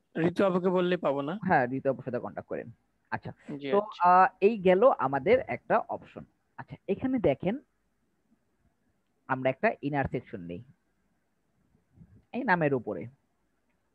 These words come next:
Speaker 2: inner section নিলাম। এইখানে আমাদের একটা bottom padding এ,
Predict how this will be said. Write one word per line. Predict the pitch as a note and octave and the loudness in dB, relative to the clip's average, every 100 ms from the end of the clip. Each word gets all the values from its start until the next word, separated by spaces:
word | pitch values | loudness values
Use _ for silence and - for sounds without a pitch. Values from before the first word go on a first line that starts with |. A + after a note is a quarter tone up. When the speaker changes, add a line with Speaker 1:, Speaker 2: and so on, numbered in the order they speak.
| - | -10
Speaker 2:
inner | D3+ C#3+ | -4 -4
section | C3 B2+ - A2 | -4 -6 -8 -8
নিলাম। | G#2 F#2+ F2 B2+ _ - _ _ _ - - - _ _ _ _ _ _ - _ _ _ _ _ _ _ _ _ _ _ _ _ _ _ _ - | -6 -6 -8 -14 _ -20 _ _ _ -20 -20 -20 _ _ _ _ _ _ -20 _ _ _ _ _ _ _ _ _ _ _ _ _ _ _ _ -8
এইখানে | D3+ D#3+ F3+ F#3+ | -6 -6 -4 0
আমাদের | D3+ D3 C#3 G3+ - - | 0 -2 0 0 -2 -6
একটা | - _ E3 B3+ - _ _ _ _ _ _ - - - _ _ _ _ _ | -14 _ 0 0 -4 _ _ _ _ _ _ -20 -20 -20 _ _ _ _ _
bottom | B2 B2+ D3 D3 D3+ | -6 -4 -4 -6 -4
padding | C#3+ C3+ C#3 D3 D#3+ | -2 -2 -2 -4 -2
এ, | A3 | -2